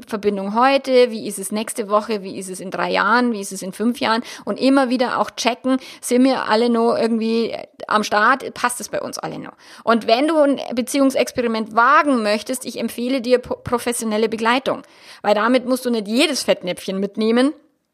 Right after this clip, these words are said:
damit tust du dir viel leichter, aber du musst vor-, also wirklich Achtung, du brauchst jemanden, der sich mit offenen und alternativen Beziehungskonzepten auskennt.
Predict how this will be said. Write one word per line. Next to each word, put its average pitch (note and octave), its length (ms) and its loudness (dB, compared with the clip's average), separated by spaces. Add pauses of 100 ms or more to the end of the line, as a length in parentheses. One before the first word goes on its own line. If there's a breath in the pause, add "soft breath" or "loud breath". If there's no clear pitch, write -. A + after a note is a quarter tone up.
(360)
damit G#3+ 280 -2
tust C4+ 200 -6
du B3+ 40 -8
dir B3+ 140 -4
viel D4 320 -2
leichter, A3 440 0
aber A#3 300 4
du B3 80 2
musst A#3 380 -4 (180)
vor-, - 260 -6
also G#3 260 2
wirklich A3+ 300 -6
Achtung, C#4 480 0 (240 loud breath)
du G#3+ 80 -10
brauchst G#3+ 440 2
jemanden, A#3 460 -4
der G3+ 160 2
sich A3 160 -8
mit A3 180 -6
offenen A#3+ 500 2
und G3 120 -6
alternativen A3 720 -2
Beziehungskonzepten G#3 960 -2
auskennt. C#4+ 760 2